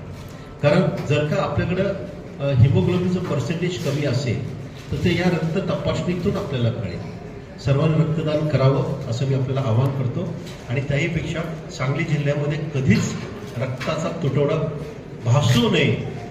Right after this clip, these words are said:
यापेक्षा मागेल तेव्हा रक्त उपलब्ध राहील पेशंटला आणि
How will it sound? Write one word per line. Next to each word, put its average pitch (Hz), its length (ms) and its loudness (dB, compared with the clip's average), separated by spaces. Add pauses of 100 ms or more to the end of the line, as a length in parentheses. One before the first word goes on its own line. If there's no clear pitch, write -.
(640)
यापेक्षा 151 460 2 (480)
मागेल 156 580 4
तेव्हा 180 280 2 (180)
रक्त 139 300 -2
उपलब्ध 170 480 -2
राहील 147 420 0 (240)
पेशंटला 123 500 0 (300)
आणि 139 100 -6